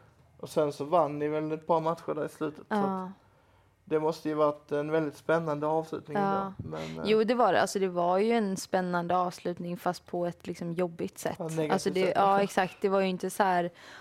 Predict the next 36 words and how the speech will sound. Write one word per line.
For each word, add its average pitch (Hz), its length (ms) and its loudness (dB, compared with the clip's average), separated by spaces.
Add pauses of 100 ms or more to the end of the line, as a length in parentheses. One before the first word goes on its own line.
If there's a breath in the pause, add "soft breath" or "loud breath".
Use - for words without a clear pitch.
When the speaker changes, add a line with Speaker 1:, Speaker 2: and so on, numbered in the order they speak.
(220 loud breath)
Speaker 2:
"Åh, 233 120 10
vad 226 200 6
spännande 208 640 4
det 370 80 6
här 226 200 6
ska 208 220 0
bli", 185 280 6
utan 180 220 2
det 190 60 2
var 190 80 6
ju 190 60 6
mer 180 180 4
bara, 175 260 2 (100)
"Ah!" 254 640 4 (100)
Alltså, 185 480 4 (800 soft breath)
det, 190 280 2
det 190 200 4
var 208 120 4
ju 240 140 4
in 202 220 4
till 185 140 -6
sista - 460 -2
matchen, - 480 -2
liksom. - 540 -2
Och 185 400 0
det 185 100 -4
var 185 180 2
ju 180 220 0
sista 185 400 -4
matchen. 196 340 0
Vi 170 100 -2
förlorade 190 520 0
ju 202 80 2
sista 180 320 -4
matchen, 180 380 -2
men 175 200 -4